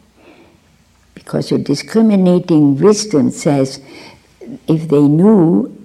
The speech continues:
or she knew what she was doing, she would, uh,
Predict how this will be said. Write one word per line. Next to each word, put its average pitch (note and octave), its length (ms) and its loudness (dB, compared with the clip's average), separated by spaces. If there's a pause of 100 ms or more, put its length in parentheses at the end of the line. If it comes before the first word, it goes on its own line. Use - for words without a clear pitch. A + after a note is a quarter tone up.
(120)
or C#3 200 -4
she F3 460 0
knew G3+ 720 2 (1800)
what F#3+ 300 -2
she F#3 160 -4
was D#3+ 260 -4
doing, D3+ 840 0 (1120)
she - 240 -8
would, F3 380 -6
uh, E3+ 220 0